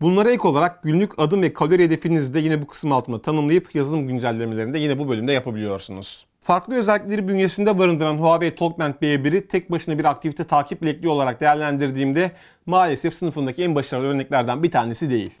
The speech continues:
Bana göre cihazın en büyük eksiği gerçek zamanlı adım bilgisini gösterememiz. Yani cihaz üzerinden attığınız adımları göremiyor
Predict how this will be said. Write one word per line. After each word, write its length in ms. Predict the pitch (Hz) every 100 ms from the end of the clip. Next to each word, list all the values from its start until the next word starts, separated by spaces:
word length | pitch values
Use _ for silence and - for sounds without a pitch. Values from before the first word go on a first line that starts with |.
| _
Bana 160 | 185 262
göre 240 | 233 208
cihazın 340 | 175 202 196
en 180 | 226 214
büyük 160 | 160 151
eksiği 420 | 131 - 160 190
gerçek 360 | 156 202 190 170
zamanlı 320 | 165 143 143
adım 180 | 156 151
bilgisini 340 | 123 113 175
gösterememiz. 760 | 147 - 135 120 107 101 - -
Yani 240 | 170 180 151
cihaz 220 | 165 202
üzerinden 320 | 175 165 156
attığınız 320 | 147 - 160
adımları 340 | 147 139 139 135
göremiyor 520 | 131 156 147 135 160